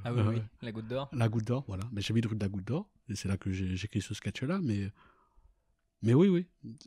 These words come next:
Speaker 2: Euh, donc, je me dis, en fait, que à un moment, je me dis, « Mais non, mais en fait, euh, je suis pas légitime parce que c'est tout le temps l'univers qui me met des,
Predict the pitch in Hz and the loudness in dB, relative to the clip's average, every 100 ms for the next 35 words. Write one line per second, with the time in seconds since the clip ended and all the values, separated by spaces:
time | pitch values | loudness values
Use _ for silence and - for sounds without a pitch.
0 | - 110 104 98 98 101 117 110 120 - | 0 2 4 0 -2 -4 0 2 0 -4
1 | - 113 127 127 165 143 170 156 - 113 | -4 4 6 6 4 4 2 0 0 -2
2 | 107 _ _ _ _ - 120 117 131 147 | -2 _ _ _ _ -6 2 4 6 6
3 | 180 147 120 117 131 123 117 151 117 107 | 6 6 4 2 4 4 4 4 2 2
4 | - 135 - _ _ - 113 101 101 - | 0 -4 -6 _ _ -2 0 0 -2 -4
5 | 131 139 131 135 - 185 139 107 - 113 | -2 0 2 0 0 0 0 -4 -4 -4
6 | - 107 143 131 156 139 135 123 143 135 | -2 -2 -2 0 2 2 2 0 -2 -4
7 | _ _ _ _ - 117 117 120 117 110 | _ _ _ _ 2 4 6 4 4 2
8 | 104 | 0